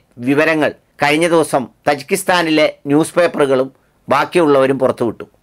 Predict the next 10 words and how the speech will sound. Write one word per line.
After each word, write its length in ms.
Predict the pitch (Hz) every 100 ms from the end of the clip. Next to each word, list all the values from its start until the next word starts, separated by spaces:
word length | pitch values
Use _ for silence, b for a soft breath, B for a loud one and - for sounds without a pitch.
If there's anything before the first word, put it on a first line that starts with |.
| _ _
ഈ 140 | 151 190 196
ആൾ 100 | 170 180 190 _ _ _ _
മുഴുസമയം 640 | 151 180 220 226 208 196 190 185 156
മദ്യപാനിയും 640 | 160 143 190 185 175 156 101 - _ _ _ -
മറ്റ് 300 | 143 160 196 170
പലതരം 400 | 170 185 185 185 - 147
മയക്കുമരുന്നുകളും 760 | 151 160 190 175 156 160 156 156 -
ഉപയോഗിക്കുന്ന 520 | 143 147 151 151 147
ഒരാളാണ്. 420 | 139 123 123 101 85 _ _ _ _ _
അയാളൊരു 480 | 135 147 170 170 165